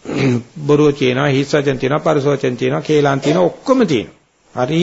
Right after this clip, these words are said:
විචිත්‍රයි. <clears throat> ඇතුල් පැත්තට නැමුණොත් ප්‍රභාසර හිත තියෙනවා. කොයි එකද කැමති?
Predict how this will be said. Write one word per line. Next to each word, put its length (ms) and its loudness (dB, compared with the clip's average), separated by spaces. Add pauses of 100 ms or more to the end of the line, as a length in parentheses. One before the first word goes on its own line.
විචිත්‍රයි. 520 -4 (320)
<clears throat> 500 -4 (720)
ඇතුල් 320 2
පැත්තට 280 2
නැමුණොත් 440 0 (420)
ප්‍රභාසර 460 0
හිත 260 -2
තියෙනවා. 360 -10 (640)
කොයි 280 0
එකද 200 -6
කැමති? 340 -12